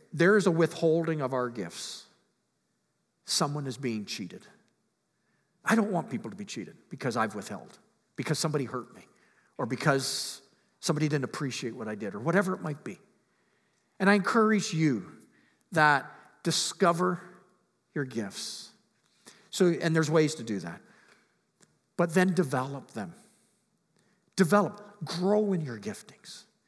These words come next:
I remember the first time I gave a prophetic word, oh my goodness. <laughs>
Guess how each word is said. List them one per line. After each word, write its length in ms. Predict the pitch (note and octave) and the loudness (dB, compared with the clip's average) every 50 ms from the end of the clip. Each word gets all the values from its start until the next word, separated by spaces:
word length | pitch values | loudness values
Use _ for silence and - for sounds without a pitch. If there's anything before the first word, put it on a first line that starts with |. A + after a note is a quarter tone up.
| _ _ _ _ _ _ - | _ _ _ _ _ _ 4
I 80 | F3 G3 | 6 6
remember 240 | A3 A3 G#3 G3 | 8 6 6 6
the 80 | F3+ - | 6 6
first 180 | G3 F#3 F3 - | 4 4 6 4
time 140 | F#3 E3+ | 4 4
I 40 | E3 | 4
gave 160 | D3+ D#3 D3+ | 4 4 2
a 40 | C#3 | 2
prophetic 420 | - - C#3+ - D#3+ E3+ D#3 C3+ C3+ | 0 -4 0 4 4 4 4 4 2
word, 240 | C3+ C#3+ D3 B2+ | 2 2 4 4
oh 120 | C3 F3+ D#4 | 2 2 0
my 180 | G#3 B2 G#2 | 0 -4 -4
goodness. 520 | F#2+ F#2+ A#2 D3 G3 F3+ G#2 F#2+ - - - - _ _ _ _ _ _ _ _ - - - | -4 -2 -2 0 0 -2 -4 -8 -10 -12 -14 -18 _ _ _ _ _ _ _ _ -20 -8 -6
<laughs> 60 | F3+ | -6